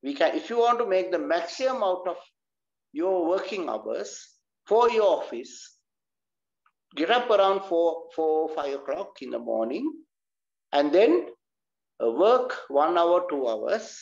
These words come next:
for your, do your office work there, you'll find your brain works like hell. So you go walk four kilometers and then, then you get into a cycle and cycle thirty minutes.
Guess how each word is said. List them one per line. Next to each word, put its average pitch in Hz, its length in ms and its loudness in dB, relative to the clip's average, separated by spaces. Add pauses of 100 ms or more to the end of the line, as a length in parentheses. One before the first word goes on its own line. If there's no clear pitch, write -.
(120)
for 147 160 4
your, 139 480 2 (120)
do 196 140 4
your 208 180 4
office 165 340 -2
work 113 300 -4
there, 107 240 -12 (1040)
you'll 208 180 0
find 208 260 4
your 196 220 6
brain 175 300 2
works 151 280 2
like 151 300 0
hell. 123 140 -10 (1500)
So 160 200 -2
you 156 180 2
go 165 220 4
walk 190 320 4
four 143 280 0
kilometers 113 680 -4
and 139 180 0
then, 190 260 0 (840)
then 127 100 -4
you 139 160 -2
get 185 160 -2
into 233 220 -2
a 220 60 0
cycle 135 680 -4 (560)
and 123 180 -10
cycle 123 680 -2 (2250)
thirty 165 220 -2
minutes. - 760 -12